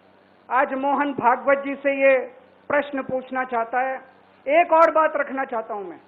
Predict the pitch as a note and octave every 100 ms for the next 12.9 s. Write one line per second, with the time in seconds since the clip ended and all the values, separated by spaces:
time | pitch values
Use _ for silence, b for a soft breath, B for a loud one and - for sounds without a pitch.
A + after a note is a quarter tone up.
0 | _ _ _ - D4 D4 D4+ D4 C#4+ C#4+
1 | C#4 B3+ A3 E3 - _ _ _ _ _
2 | _ _ _ _ _ _ _ _ _ _
3 | _ _ _ _ _ - D4 E4+ E4+ F4+
4 | F4+ F#4 E4 E4+ - F4 F4 F4 F4 E4+
5 | - E4 D#4+ D#4+ D#4+ D#4+ D#4+ D#4 B3 C#4+
6 | C4 C#4+ C4+ A3 G#3 E3+ - - _ _
7 | _ _ _ _ _ _ _ _ _ _
8 | _ _ _ _ _ _ _ _ _ _
9 | _ _ _ _ _ _ D#4 E4 E4+ F4
10 | F4 F4+ F4+ E4 E4 E4+ F4 E4+ E4+ E4+
11 | E4+ E4 E4 E4+ E4+ E4+ D#4+ E4 E4 -
12 | D#4+ D#4+ D#4+ D4+ B3+ B3 C4+ C4 G#3+